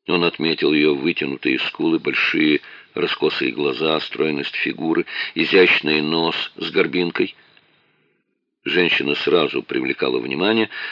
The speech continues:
а значит, была по-настоящему красивой. Миниатюрные черты, ровный носик и правильные четкие линии лица могут сделать любую девушку или женщину привлекательной, но по-настоящему красивой может быть женщина, имеющая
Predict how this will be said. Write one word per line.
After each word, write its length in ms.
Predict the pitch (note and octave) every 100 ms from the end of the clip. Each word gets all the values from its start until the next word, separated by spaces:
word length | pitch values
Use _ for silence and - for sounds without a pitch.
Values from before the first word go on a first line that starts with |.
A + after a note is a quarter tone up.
| -
а 140 | D#2
значит, 520 | D2+ D2 D#2 D#2 - -
была 420 | D#2 D#2+ D#2 D2 -
по-настоящему 640 | C#2+ D2+ - C#2 C#2 D2
красивой. 600 | D2 - - - - - - _ _ _ _ _ _ _ _ _ _ _
Миниатюрные 760 | - F#2 F#2 F2+ F2 D#2+ E2 D#2+
черты, 640 | - - - - B1+ G1+ - _
ровный 420 | - F2+ D#2 E2+
носик 540 | D#2+ E2 C#2+ - D#2+ -
и 120 | F#2+
правильные 680 | - F#2+ F#2+ D#2+ C#2 C#2 C2+
четкие 480 | - E2 - - C#2+
линии 380 | D2+ D2 C#2
лица 360 | C#2 C#2+ - G#2+
могут 320 | G2+ D#2+ D2
сделать 400 | - F2 D#2+ D2
любую 440 | F2 F2+ D#2 D#2 C#2+
девушку 480 | D#2 F2+ - -
или 140 | C#2 D2
женщину 500 | E2 F#2+ - F2+ F2 - - -
привлекательной, 800 | - F2+ F#2+ - G#2+ - C2 B1+
но 340 | D2 E2+ E2 - - -
по-настоящему 1000 | G2 G2+ G2 - G#2 A2+ A#2 - A2 A#2
красивой 580 | - A2 - - G#2 G#2+
может 300 | E2 E2+ D#2+
быть 180 | F#2 -
женщина, 580 | - F2 E2 - G2+
имеющая 580 | F#2 D#2+ D#2 - E2 E2